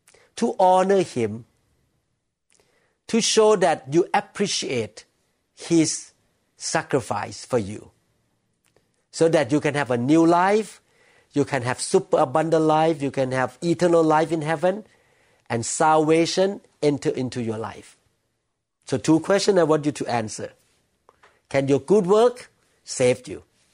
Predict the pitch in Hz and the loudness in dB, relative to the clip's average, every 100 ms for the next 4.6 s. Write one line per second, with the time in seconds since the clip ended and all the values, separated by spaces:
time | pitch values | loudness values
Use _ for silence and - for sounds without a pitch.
0 | _ _ _ _ - 208 220 254 262 _ | _ _ _ _ -2 4 6 4 0 _
1 | _ _ _ _ _ _ _ _ _ 143 | _ _ _ _ _ _ _ _ _ -2
2 | 190 202 175 165 143 143 127 120 113 113 | -2 0 0 2 2 -2 -2 -2 -2 -4
3 | 123 _ _ _ _ _ 131 - 123 117 | -8 _ _ _ _ _ -8 -2 0 0
4 | 110 - 117 107 104 | -2 -4 -4 -2 -4